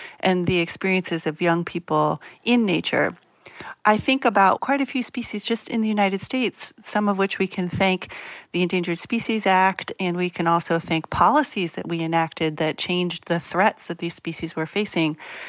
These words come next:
Take something like the bald eagle, where actually when I was a kid, they were quite uncommon, and it was a great privilege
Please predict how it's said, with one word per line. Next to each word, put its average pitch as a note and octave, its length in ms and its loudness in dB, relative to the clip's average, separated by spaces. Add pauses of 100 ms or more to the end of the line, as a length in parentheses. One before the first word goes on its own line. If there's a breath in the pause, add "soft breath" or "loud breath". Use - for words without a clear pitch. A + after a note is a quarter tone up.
(160 loud breath)
Take G3 240 2
something F#3+ 320 0
like F3 220 2
the D#3+ 100 2
bald F3 340 4
eagle, F3 420 4
where D#3+ 340 0 (120)
actually F3 360 0
when D#3+ 120 0
I F3+ 200 6
was C#4+ 180 0
a G3 40 -2
kid, E3 280 -4
they E3+ 120 0
were E3 160 0
quite E3 380 0 (500 loud breath)
uncommon, F#3 600 4
and D#3+ 100 -2
it - 80 -6
was E3 180 0
a E3+ 60 2
great E3 320 -2
privilege A#3 540 2